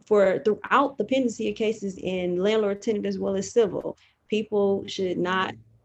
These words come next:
only have the right to an attorney in criminal matters. It's very difficult to come to court, uh, anyway, but to have to fight against attorneys when you're not trained, um, and you only have to do that because you don't have the finances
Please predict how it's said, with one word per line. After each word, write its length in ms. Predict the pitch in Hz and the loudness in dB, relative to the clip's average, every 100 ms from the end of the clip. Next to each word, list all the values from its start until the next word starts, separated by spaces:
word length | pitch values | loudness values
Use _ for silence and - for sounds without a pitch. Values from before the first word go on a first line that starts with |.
| _ _ _ | _ _ _
only 400 | 208 208 208 190 185 | 0 2 2 0 -2
have 360 | 196 185 170 | -2 -4 -4
the 120 | - | -2
right 360 | 156 180 185 - | 0 2 0 -2
to 160 | - 180 | -4 -2
an 80 | |
attorney 520 | 151 - 208 185 170 156 - | -2 -2 -2 -2 -2 -6 -8
in 100 | 196 | -6
criminal 400 | 180 - 208 180 | -4 0 0 0
matters. 600 | 170 190 190 151 - - - - - - - - _ | 0 0 0 -2 -4 -8 -12 -14 -16 -18 -20 -20 _
It's 320 | - 208 208 | 6 6 6
very 420 | - 170 196 247 233 | -10 2 6 8 6
difficult 600 | 202 233 - - 196 190 | 6 4 2 -2 -2 -2
to 60 | |
come 180 | 185 196 | -4 -2
to 80 | 180 | -2
court, 420 | - 202 170 - _ _ _ - | 0 0 0 -4 _ _ _ 0
uh, 160 | 196 180 | 0 2
anyway, 640 | - 254 202 165 - - 165 _ _ _ - | 4 6 4 2 -4 -12 -16 _ _ _ 0
but 240 | 196 175 | 4 4
to 120 | - | 2
have 220 | 202 214 226 | 0 0 -2
to 140 | 202 | -4
fight 280 | - 185 190 | -2 0 0
against 380 | 185 185 170 - | -2 -2 -4 -6
attorneys 460 | 156 175 190 185 | -10 -4 -2 -2
when 140 | 170 165 | -2 -2
you're 140 | 165 | -2
not 260 | 170 160 - | -2 -2 -4
trained, 600 | - 202 180 175 160 - - _ _ _ _ _ | -8 -6 -4 -2 -4 -6 -16 _ _ _ _ _
um, 340 | - 175 151 - - _ | -4 -2 -4 -8 -14 _
and 180 | 214 202 | 0 2
you 160 | 190 - | 0 0
only 240 | 214 220 | 4 4
have 200 | 208 196 190 | 4 0 -2
to 40 | |
do 160 | 175 190 | -2 0
that 200 | 170 151 | 0 0
because 500 | 165 165 - 196 165 | -4 -4 0 2 0
you 140 | 180 | -4
don't 260 | 170 170 160 | -2 0 0
have 240 | 180 170 - | -2 -4 -6
the 60 | |
finances 760 | 160 185 180 170 160 165 175 | -8 -4 -2 -2 -4 -4 -6